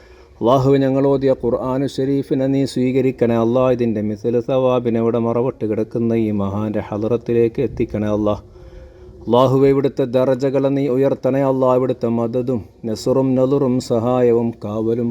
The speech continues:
പൊരുത്തവും സംരക്ഷണവും തിരുനോട്ടവും ഞങ്ങൾക്കും കുടുംബങ്ങൾക്കും വേണ്ടപ്പെട്ടവർക്കും നൽകണേ റഹ്മാനെ. അള്ളാഹു, ഇവിടുത്തെ ഹക്ക് ജാഹ് ബറക്കത്ത് കൊണ്ട് ഞങ്ങളുടെ ദോഷങ്ങളൊക്കെയും പൊറുക്കണം റഹ്മാനെ.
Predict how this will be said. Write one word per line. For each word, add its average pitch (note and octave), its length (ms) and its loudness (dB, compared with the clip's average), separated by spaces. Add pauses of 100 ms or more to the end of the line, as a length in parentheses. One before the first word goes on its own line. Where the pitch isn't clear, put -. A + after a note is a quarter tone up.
പൊരുത്തവും G#2+ 560 -6 (760)
സംരക്ഷണവും B2+ 760 2
തിരുനോട്ടവും B2+ 680 2 (160)
ഞങ്ങൾക്കും A2+ 460 -4 (120)
കുടുംബങ്ങൾക്കും A#2 800 -2
വേണ്ടപ്പെട്ടവർക്കും A#2+ 840 -4 (100)
നൽകണേ A#2 440 0 (120)
റഹ്മാനെ. G#2+ 480 -4 (720)
അള്ളാഹു, B2+ 320 4 (100)
ഇവിടുത്തെ C3+ 360 0
ഹക്ക് C3+ 300 -4
ജാഹ് C#3 300 4
ബറക്കത്ത് C3 460 -2
കൊണ്ട് C#3 220 -4
ഞങ്ങളുടെ C3 380 0
ദോഷങ്ങളൊക്കെയും A#2+ 840 -2
പൊറുക്കണം B2 440 -2 (120)
റഹ്മാനെ. A2+ 440 0